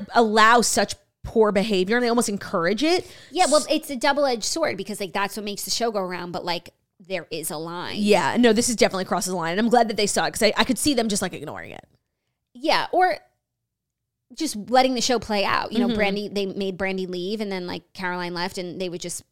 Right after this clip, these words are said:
Speaker 2: put that on the show. But you know what? Actually, the fact that they put out a statement makes it much more enticing to me as opposed to just, like, rumors.
Speaker 1: Yeah.
Speaker 2: So I can't say I'm going to be watching this, but, um,
Speaker 1: But there's still
Speaker 2: you know,
Speaker 1: another
Speaker 2: if there's
Speaker 1: season first.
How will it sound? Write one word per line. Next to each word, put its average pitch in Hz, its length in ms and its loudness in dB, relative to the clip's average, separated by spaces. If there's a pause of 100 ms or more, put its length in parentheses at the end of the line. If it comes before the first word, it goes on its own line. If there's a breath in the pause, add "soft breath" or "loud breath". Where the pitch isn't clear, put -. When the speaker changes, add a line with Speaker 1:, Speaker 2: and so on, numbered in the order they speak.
(120)
Speaker 2:
put 180 180 -10
that 175 140 -6
on 165 120 -8
the 165 40 -12
show. 170 240 -6
But 214 160 -6 (220 loud breath)
you 277 120 0
know 302 60 0
what? 294 120 0
Actually, 262 280 2
the 262 80 -2
fact 262 160 -2
that 285 80 -4
they 311 120 -4
put 269 120 0
out 226 120 0
a 208 40 -8
statement 190 360 -10
makes 180 240 -10
it 156 60 -6
much 165 200 -10
more 185 160 -6
enticing 190 520 -8
to - 80 -8
me 233 100 -4
as 202 80 -6
opposed 196 240 -8
to 185 60 -12
just, 180 160 -8
like, 175 160 -6
rumors. 190 720 -6
Speaker 1:
Yeah. 190 300 2
Speaker 2:
So 262 420 0
I 247 80 2
can't 302 280 -2
say 370 100 -2
I'm 294 140 -2
going 208 260 -4
to - 60 -8
be 285 100 -2
watching 294 360 -2
this, 330 280 -4 (260 soft breath)
but, 247 320 -2
um, 208 320 -2
Speaker 1:
But 190 140 -4
there's 226 180 0
still 254 180 0
Speaker 2:
you 262 80 2
know, 208 80 2
Speaker 1:
another 302 100 4
Speaker 2:
if 269 100 0
there's 302 160 4
Speaker 1:
season 190 140 -2
first. - 500 -6